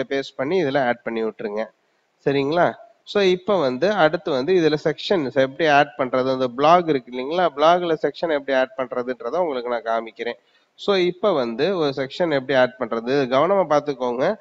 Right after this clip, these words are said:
பேஜ் எலிமெண்டர்ல, எலிமெண்டர் பேஜ் பில்டர்ல ஆட் பண்றதை வந்து நீங்க பார்த்து வச்சிட்டீங்கன்னா போதும். எந்த வெப்சைட், எந்த பிளாகா இருந்தாலும் நீங்க டிசைன் பண்ணிடலாம்.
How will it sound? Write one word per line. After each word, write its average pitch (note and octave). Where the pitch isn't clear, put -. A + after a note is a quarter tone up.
பேஜ் G#3
எலிமெண்டர்ல, D#3+
எலிமெண்டர் F3
பேஜ் E3
பில்டர்ல C#3+
ஆட் D#3
பண்றதை C3+
வந்து D3
நீங்க E3
பார்த்து D3
வச்சிட்டீங்கன்னா D#3
போதும். D3+
எந்த F#3+
வெப்சைட், D3+
எந்த E3
பிளாகா D3
இருந்தாலும் C3+
நீங்க C3+
டிசைன் A#2+
பண்ணிடலாம். A2